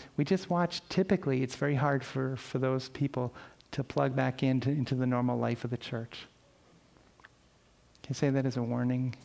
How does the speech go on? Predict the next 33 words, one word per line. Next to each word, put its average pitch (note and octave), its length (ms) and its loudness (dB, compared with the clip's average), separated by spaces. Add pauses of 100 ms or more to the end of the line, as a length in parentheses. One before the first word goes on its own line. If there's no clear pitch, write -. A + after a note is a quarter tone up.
if - 60 -20
that's, - 420 -6 (220)
if B2+ 120 0
that's B2+ 240 -2
some C3 200 2
of A#2+ 80 0
you? B2+ 180 0 (880)
So B2+ 440 -2
we C#3 240 -2
just D3+ 220 -2
watch D3+ 280 2
that C3 200 0
sense C#3+ 220 2
of C3 100 2
idleness. C3 540 2 (380)
The E3+ 100 4
word, A3+ 300 4
the D3+ 160 4
Greek B3+ 240 4
word F3 160 4
also G3+ 260 4
means C#3+ 380 4
you D3+ 60 2
get F3+ 180 4
out F3 160 4
of C#3 80 2
step. C#3 340 2 (840)
It - 80 -4
was E3 160 2
used G#3 200 4
in F3 120 6
the D3+ 60 6
military, D3 680 4